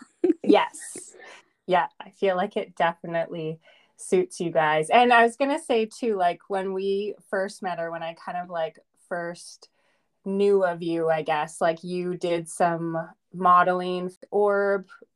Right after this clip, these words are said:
like, outerwear catalog, and then you did some cool stuff with Nikita. So you've kind of always been involved in,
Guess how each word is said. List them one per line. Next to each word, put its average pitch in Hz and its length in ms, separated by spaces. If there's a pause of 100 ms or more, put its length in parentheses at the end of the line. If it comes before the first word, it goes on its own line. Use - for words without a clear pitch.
(420)
like, 180 160
outerwear 196 480
catalog, 190 840
and 185 160
then 185 180
you 185 120
did 180 240
some 180 180
cool 175 260
stuff 170 320
with 175 120
Nikita. 180 460
So 220 120
you've 220 120
kind 320 180
of 370 180
always 202 500
been 180 580 (480)
involved 165 840
in, 165 520